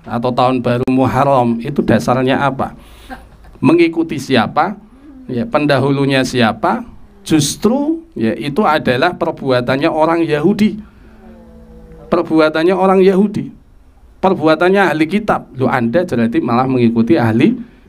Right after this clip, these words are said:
kita. Nabi sendiri tidak merayakan. Ya, Nabi sendiri itu yang mengan-, yang beliau anjurkan terkait dengan Muharram itu adalah ibadah puasa,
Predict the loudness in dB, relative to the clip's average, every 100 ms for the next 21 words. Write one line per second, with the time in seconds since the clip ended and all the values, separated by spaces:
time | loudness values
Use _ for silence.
0 | -4 -2 0 0 0 -8 -2 0 2 2
1 | 4 4 4 2 0 -2 -2 -4 -2 0
2 | 0 -2 -4 -6 -14 -20 _ -20 -16 -10
3 | 0 0 2 2 2 0 0 2 0 -2
4 | -4 0 2 2 -2 -8 -16 -20 -20 -10
5 | 0 2 2 0 2 2 2 2 4 4
6 | 2 0 2 0 0 0 -2 -2 -4 0
7 | 2 2 -2 0 0 -2 -6 -12 -4 -2
8 | -2 -2 0 0 -2 -6 -2 -2 0 0
9 | 0 0 -4 -2 0 0 0 -4 -20 -20
10 | -20 -8 -4 -4 -6 -12